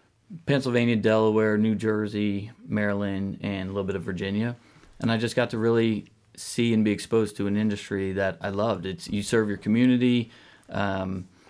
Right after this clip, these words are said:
you are, uh, you know, in-, involved in your town, you're intimately engaged with clients and what's really kind of making them tick and everything like that.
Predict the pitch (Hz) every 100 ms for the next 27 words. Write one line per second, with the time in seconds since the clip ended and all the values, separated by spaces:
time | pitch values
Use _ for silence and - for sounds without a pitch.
0 | _ _ _ _ 104 107 107 107 104 95
1 | 104 101 98 - 101 98 95 92 87 -
2 | 98 98 85 80 - _ _ 107 107 92
3 | 104 95 110 104 104 104 101 - 127 123
4 | 120 110 95 123 120 127 123 - 117 113
5 | 107 110 107 104 - 107 107 117 110 101
6 | 107 90 101 110 110 110 - 110 107 107
7 | 104 107 107 101 - 110 113 113 107 107
8 | 117 113 120 120 117 123